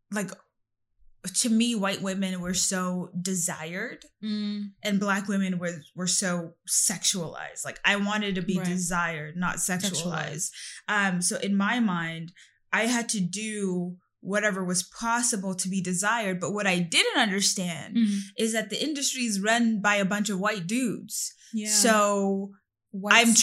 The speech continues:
Speaker 1: trying
Speaker 2: dudes.
Speaker 1: to, I'm trying to appeal to this type of
Speaker 2: Mm-hmm.
Speaker 1: person.
Speaker 2: That's not,
Speaker 1: So
Speaker 2: yeah.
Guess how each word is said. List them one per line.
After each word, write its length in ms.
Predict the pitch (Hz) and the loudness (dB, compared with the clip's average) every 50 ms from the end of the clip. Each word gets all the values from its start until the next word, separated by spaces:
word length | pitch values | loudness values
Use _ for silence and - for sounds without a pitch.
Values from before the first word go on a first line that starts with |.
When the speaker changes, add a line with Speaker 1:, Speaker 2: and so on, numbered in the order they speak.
| 247 220 | 6 6
Speaker 1:
trying 200 | 202 214 214 208 | 6 6 4 2
Speaker 2:
dudes. 600 | 196 - 214 214 208 190 180 214 208 202 202 196 | 2 2 2 2 2 2 0 -2 -2 -2 -2 -4
Speaker 1:
to, 180 | 190 180 - - | -4 -6 -6 -6
I'm 100 | 208 202 196 | -6 -4 -4
trying 260 | 214 226 220 220 208 | -4 -4 -4 -2 -2
to 140 | 208 226 - | -2 -2 -2
appeal 580 | 185 180 180 - - 277 262 240 220 202 196 | -4 -6 -6 -2 0 2 2 2 0 -2 -4
to 160 | 196 - 220 | -4 -2 -2
this 480 | 180 170 190 190 202 196 - - - - - - - _ _ _ _ | -2 0 0 0 0 0 0 0 -2 -4 -8 -18 -20 _ _ _ _
type 300 | - 247 233 233 226 220 | -4 0 0 0 0 0
of 200 | 208 202 190 175 160 170 - - | 0 0 0 0 -2 -4 -4 0
Speaker 2:
Mm-hmm. 340 | 247 254 233 226 226 220 220 | 4 6 6 8 6 6 6
Speaker 1:
person. 760 | 240 262 302 339 320 - - - - - - - - - - - | 6 4 4 6 4 4 2 2 -2 -6 -12 -16 -18 -18 -12 -8
Speaker 2:
That's 220 | 262 240 233 - | -6 -4 -4 -2
not, 140 | 214 180 180 | -2 -2 0
Speaker 1:
So 360 | - - - 226 220 214 - | 2 2 4 4 4 2 2
Speaker 2:
yeah. 160 | 180 175 190 | 2 0 2